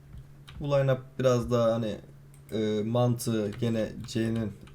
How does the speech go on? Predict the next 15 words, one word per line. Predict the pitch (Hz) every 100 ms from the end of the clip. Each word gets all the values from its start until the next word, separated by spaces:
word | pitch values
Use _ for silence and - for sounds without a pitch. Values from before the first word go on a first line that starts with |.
| 104
C | 110 113
ibaresindeki | 110 113 110 104 110 101 110
article'ı | 107 - 123 127 127
kullanacağız. | 131 127 123 131 135 - -
Şuraya | - 147 135
işaret | 113 123 135 131 135 -
koyun. | 110 104 131 - - - - - - -
Buraya | 135 139
hafif | 139 135 143
yaklaşın. | 135 131 101 107 110 - - - -
Böyle | 139 113 117
iyi. | 113 95 117 - - - - - - - -
Arkadaşlar | 123 135 160 131 - 117
ondan | 139 135 131
sonra | - 135 104